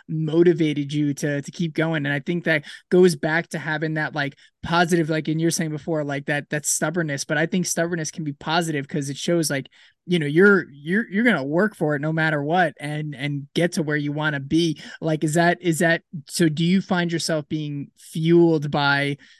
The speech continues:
maybe failure, disappointment, like, any of those kind of things? Like, what's your, t-, talk to us a little bit more of your approach on that, right? Like, 'cause, like, for, you know, some people, I know some people, they apply to Air Vibe race team and they got disappointed, and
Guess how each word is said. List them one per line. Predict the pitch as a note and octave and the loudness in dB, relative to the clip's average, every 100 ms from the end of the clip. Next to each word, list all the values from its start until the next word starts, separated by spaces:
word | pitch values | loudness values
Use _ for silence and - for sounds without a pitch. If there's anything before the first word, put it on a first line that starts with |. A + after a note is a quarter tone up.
| _ | _
maybe | D#3+ E3 D3+ | -2 0 0
failure, | C#3+ - E3 D#3+ D#3 D3+ | -4 -4 -2 0 -2 -2
disappointment, | C#3 D#3 - D3 - D#3 C#3+ D3 C#3+ | -4 -6 -6 -6 -4 -4 -4 -4 -4
like, | C#3 D3 | -4 -6
any | D3 E3 | -4 -4
of | E3+ | 0
those | D#3 D#3 | 0 0
kind | - D3+ | -2 -2
of | C#3+ | -2
things? | D#3+ D#3 D3 | -4 -4 -4
Like, | C#3 - - _ | -6 -8 -16 _
what's | D#3+ E3+ - | 2 2 4
your, | F3 E3 D3+ | 4 4 2
t-, | - - | -4 -2
talk | F#3+ F#3+ | 2 4
to | A3 | 2
us | G3 | 2
a | |
little | F#3+ F3 | 2 0
bit | D#3 | -2
more | D#3 D#3+ | -2 -4
of | |
your | D3+ C#3 | -2 -4
approach | - D3 D3 | -4 -6 -6
on | C3+ B2 | -6 -6
that, | A#2+ A2+ | -8 -6
right? | C#3 C#3 | -2 -2
Like, | C3+ C#3 | -2 -2
'cause, | C#3 C#3+ - - - | 0 -2 -4 -12 -6
like, | F#3 D3 B2 - | -2 -2 -4 -12
for, | - D#3+ D3 B2 - _ | -2 0 0 -2 -8 _
you | E3+ | -2
know, | D#3 D3+ | 0 0
some | F3 E3+ | 0 2
people, | E3 E3 E3+ | 2 2 2
I | D#3+ | 2
know | D3+ | 0
some | D3 D3+ | -2 -2
people, | D3 D3 | -4 -2
they | C#3+ | -2
apply | C3+ C#3+ | -2 -4
to | C#3 | -4
Air | C#3 | -4
Vibe | C3+ C3+ | -4 -6
race | C3+ C3+ - | -6 -8 -6
team | C#3+ | -6
and | C3+ | -6
they | C3+ | -4
got | C3 - | -6 -6
disappointed, | C3 - - F#3+ F3+ E3 D3+ | -10 -6 0 2 4 2 0
and | C#3+ C3+ | -2 -6